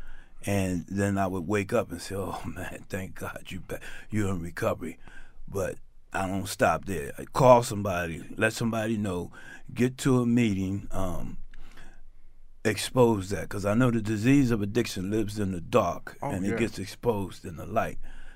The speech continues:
Speaker 1: It's at those points when you're alone
Speaker 2: That's
Speaker 1: is
Speaker 2: when you're
Speaker 1: when
Speaker 2: most
Speaker 1: those thoughts,
Speaker 2: vulnerable.
Speaker 1: yes, when you're
Speaker 2: Yes.
Speaker 1: most vulnerable.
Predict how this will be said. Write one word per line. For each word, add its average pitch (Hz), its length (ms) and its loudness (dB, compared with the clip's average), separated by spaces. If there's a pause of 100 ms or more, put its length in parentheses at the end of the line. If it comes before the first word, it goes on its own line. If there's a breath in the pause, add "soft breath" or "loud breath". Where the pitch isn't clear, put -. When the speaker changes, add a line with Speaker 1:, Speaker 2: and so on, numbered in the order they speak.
(260 soft breath)
Speaker 1:
It's 98 220 -2
at 104 160 -2
those 147 280 4
points 113 400 4
when 101 160 2
you're 113 240 8
alone 104 760 8 (440 loud breath)
Speaker 2:
That's - 200 -8
Speaker 1:
is 98 140 4
Speaker 2:
when 113 140 4
you're 110 120 4
Speaker 1:
when 113 100 6
Speaker 2:
most 117 80 8
Speaker 1:
those 107 180 6
thoughts, 101 40 -6 (420)
Speaker 2:
vulnerable. 120 60 0
Speaker 1:
yes, 92 320 4
when 95 160 -2
you're 95 100 0
Speaker 2:
Yes. 95 80 -2
Speaker 1:
most 95 180 -8
vulnerable. 95 460 -8